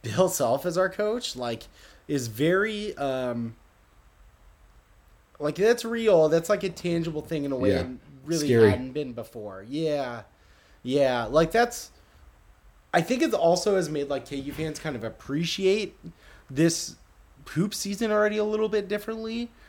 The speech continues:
Speaker 1: Like, anything that Bill does, I think everyone is just, like, trying to soak it in. I think we've all realized how great he is and that you've got this Hall of Fame coach and it's not gonna last forever.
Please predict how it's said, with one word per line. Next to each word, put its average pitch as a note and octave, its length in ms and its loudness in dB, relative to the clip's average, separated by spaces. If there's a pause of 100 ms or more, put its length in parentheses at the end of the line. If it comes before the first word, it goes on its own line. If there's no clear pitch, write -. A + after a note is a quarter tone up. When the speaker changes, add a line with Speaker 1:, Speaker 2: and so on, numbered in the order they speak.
(160)
Speaker 1:
Like, C#3 260 -2
anything F3+ 640 2
that A2+ 160 0
Bill A2+ 220 0
does, G2+ 380 -6
I G2+ 100 -6
think G2+ 260 -16
everyone A#2 400 -6
is A2+ 200 -6
just, A#2 280 -8
like, G#2+ 320 -8 (320)
trying F3 360 2
to E3 60 2
soak D3 480 0
it A2+ 120 -4
in. E2+ 180 -10 (400)
I C#3 80 -8
think E3+ 160 -4
we've D3 140 -2
all F#3 320 6
realized C3+ 680 0
how B2 240 -4
great C3 320 -6
he A#2 140 -6
is F#2+ 360 -12 (480)
and A2+ 460 -6
that A#2 180 -6
you've A#2+ 160 -6
got C3 180 -2
this A2+ 160 -8
Hall C#3 220 0
of G#3 100 -2
Fame E3 220 -2
coach B2 360 -8
and A#2 140 -10
it's - 180 -14
not E2+ 280 -14
gonna D3 160 -6
last C3+ 280 -4
forever. G2 460 -8